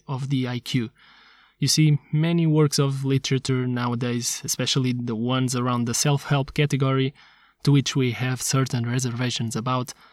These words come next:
talk to us about doing our best in every activity we participate in. In our world, also, we are pressured to deliver in all contexts we're engaged, and sometimes our best is not enough for others,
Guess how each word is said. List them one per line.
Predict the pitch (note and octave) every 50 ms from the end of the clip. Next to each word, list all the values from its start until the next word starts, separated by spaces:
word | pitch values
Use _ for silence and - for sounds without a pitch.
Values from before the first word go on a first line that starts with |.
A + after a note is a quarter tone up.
| _ _ _ -
talk | - G3 E3 -
to | - E3+ E3+
us | E3 E3 D#3 D3+
about | C#3+ C#3+ D3 D3 C#3+ C#3+ - - -
doing | D3 C#3+ C3 B2 - C3+ B2 B2 B2 B2 B2 B2+
our | B2+ B2+ B2+ B2+
best | D3+ D#3+ C#3 - - - - A#2
in | A#2 A#2+
every | B2 A#2+ B2 B2+ B2 B2 A#2+ - - - - -
activity | - - - - _ - C#3+ D3+ D3+ D3 C#3+ - B2 A#2
we | A#2 A#2+ A#2+
participate | - - A#2+ - - B2+ - - - - C3 B2+ -
in. | C#3+ D3 C3+ A2+ - _ _ _ _ _ _ _ _ _ _ _
In | - D#3
our | E3 E3+ F3 E3 D#3+
world, | E3 F3 F#3+ F#3+ F#3+ F#3+ F3+ E3+ D#3+
also, | D#3+ D#3 E3 E3+ E3 - F3 E3+ E3+ E3+ D#3+ D3+ - -
we | E3+ E3 E3 E3
are | E3 E3 E3
pressured | - - F#3 F3+ F#3 - - - B2+ A#2 A2+ A2+
to | - - - - B2+ A#2+
deliver | B2+ C3 C3+ C#3+ C#3+ C3+ C#3 C3+ C3
in | C3 C3 C3+ C#3+
all | C#3+ C#3 C#3+ C#3+ C#3+ C#3+ C#3+ C#3+
contexts | - - E3+ F3 F3+ E3 - C3 A#2 - - - - -
we're | B2+ B2 B2
engaged, | B2+ C3+ C#3+ E3+ F#3 F3 D3+ B2 - - - - _ _ _ _ _ _ _ _ -
and | D#3 D3 D3
sometimes | - F#3+ F#3+ E3 - E3+ E3 E3+ E3+ D#3+ D3 -
our | C#3 B2+ A#2+ B2 C3 C#3
best | C#3 C#3 C3 C3 D3 - - - - D3
is | C#3 C#3 D3
not | D3 D3 D#3 E3 F3 F#3 F#3+ F#3
enough | F3+ F3 F3 F3 E3+ -
for | - - - E3 E3
others, | F3 F3 D3+ A#2+ D3+ - - - -